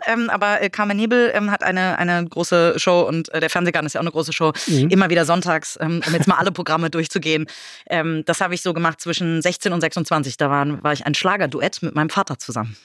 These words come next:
Speaker 2: Ah, wie cool. Ja.
Speaker 1: Ja.
Speaker 2: So, und, äh, und dann warst du ein bisschen langweilig, ein bisschen in die Politik gegangen. Warst in der Bürgerschaft für die, für die C D U, ja? Und hast
Speaker 1: Genau,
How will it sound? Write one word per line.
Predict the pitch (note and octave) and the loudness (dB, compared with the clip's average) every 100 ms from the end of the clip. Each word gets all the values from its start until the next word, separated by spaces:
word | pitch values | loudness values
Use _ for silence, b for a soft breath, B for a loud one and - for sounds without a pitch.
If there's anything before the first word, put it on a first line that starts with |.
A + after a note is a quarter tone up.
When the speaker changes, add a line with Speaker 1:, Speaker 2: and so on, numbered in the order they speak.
| - | -4
Speaker 2:
Ah, | F3+ A2+ | 0 0
wie | A2+ | 2
cool. | A3 A#2+ G2+ - | 2 0 -4 -4
Ja. | G3+ | 0
Speaker 1:
Ja. | F#3 - _ | 0 -4 _
Speaker 2:
So, | - | 0
und, | C#3+ C3 B2+ B2+ - | 2 4 4 4 4
äh, | D3 C3+ D3 | 4 4 4
und | C#3 C3 | 4 4
dann | D3 G3 F#3+ D#3 | 2 2 0 0
warst | D#3+ - | 0 0
du | |
ein | D3+ | -2
bisschen | D3 | 2
langweilig, | D3+ F3 F3 F3+ D#3+ | 2 4 4 2 2
ein | |
bisschen | E3 D#3 | -2 2
in | E3 | 2
die | |
Politik | D#3+ D#3+ D#3 A#2+ - | 4 4 4 2 -2
gegangen. | - B2 A2 G#2+ | -2 2 2 0
Warst | B2+ C3+ | 0 2
in | C3+ | 4
der | |
Bürgerschaft | B2 E3+ F#3 - G3+ G#3 | 6 6 4 2 0 0
für | E3 | 2
die, | D3 | 4
für | C#3+ | 4
die | D3 | 2
C | C3+ D3+ | 4 4
D | D3 | 4
U, | E3+ A#3+ - | 2 -2 0
ja? | A#3 B3 B B B B | -2 -2 B B B B
Und | - D#3 | 2 2
hast | F#3 | 4
Speaker 1:
Genau, | A#3+ G#3 | 2 2